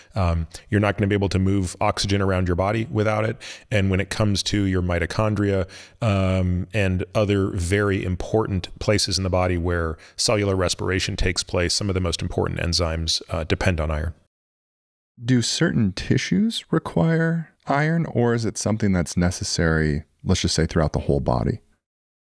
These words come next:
Speaker 1: We had a hard time finding examples of tissues that don't require iron. So I'm positive that there is some whippersnapper listening to us that's going to send us an email, and we always appreciate those emails, correcting something, and they'll say, "No,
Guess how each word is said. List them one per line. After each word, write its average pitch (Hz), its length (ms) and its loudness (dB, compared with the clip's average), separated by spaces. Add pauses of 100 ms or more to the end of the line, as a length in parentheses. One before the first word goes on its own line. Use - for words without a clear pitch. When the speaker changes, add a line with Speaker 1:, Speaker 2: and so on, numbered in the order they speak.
(240)
Speaker 1:
We 131 220 2
had 196 120 0
a 101 80 2 (160)
hard 127 260 2
time 104 440 2
finding 92 640 0
examples 98 540 2
of 90 100 0
tissues - 640 2
that 90 240 -2
don't 92 240 0
require 80 520 0
iron. 58 300 -4 (260)
So 92 280 4 (360)
I'm 110 280 4
positive 104 520 2
that 95 120 2
there 95 160 2
is 87 140 0
some 104 200 -2
whippersnapper 95 600 0
listening 90 340 0
to 98 140 2
us 104 180 2
that's 98 200 -4
going 92 220 -2
to 95 100 0
send 92 240 -2
us 87 160 0
an 90 80 -4
email, 95 360 0
and 82 200 -4
we 90 120 2
always 90 240 4
appreciate 98 480 0
those 87 200 0
emails, 87 420 -2
correcting 95 440 0
something, 92 360 0
and 85 100 0
they'll 85 80 2
say, 98 160 0
"No, 120 300 0